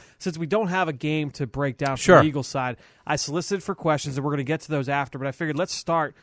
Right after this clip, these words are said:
Speaker 1: by talking about this Dallas team on both sides of the ball. Obviously, offensively, it's their first outing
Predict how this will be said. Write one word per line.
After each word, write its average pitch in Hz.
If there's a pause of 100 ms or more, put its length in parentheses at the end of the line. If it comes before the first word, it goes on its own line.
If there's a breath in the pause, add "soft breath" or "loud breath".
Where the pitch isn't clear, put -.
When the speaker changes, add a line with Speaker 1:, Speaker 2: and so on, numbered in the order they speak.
(140 soft breath)
Speaker 1:
by 139
talking 139
about 135
this 123
Dallas 135
team 135 (240 soft breath)
on 139
both 143
sides 135
of -
the 120
ball. 131
Obviously, 160
offensively, 151
it's 135
their 135
first 160
outing 147